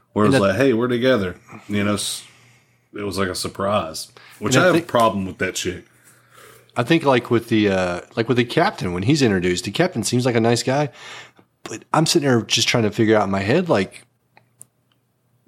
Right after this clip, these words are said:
Speaker 2: does the captain and Kristen Stewart have something going on? Are they supposed to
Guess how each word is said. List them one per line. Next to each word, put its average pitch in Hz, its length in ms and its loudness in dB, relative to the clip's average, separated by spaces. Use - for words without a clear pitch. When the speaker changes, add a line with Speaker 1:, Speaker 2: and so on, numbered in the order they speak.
Speaker 2:
does 95 340 -2
the 95 120 -2
captain 120 540 0
and 95 280 0
Kristen 101 440 0
Stewart 127 420 0
have 113 160 2
something 113 300 0
going 98 280 2
on? 165 360 2
Are 127 80 4
they 104 120 4
supposed - 280 -2
to - 1120 -2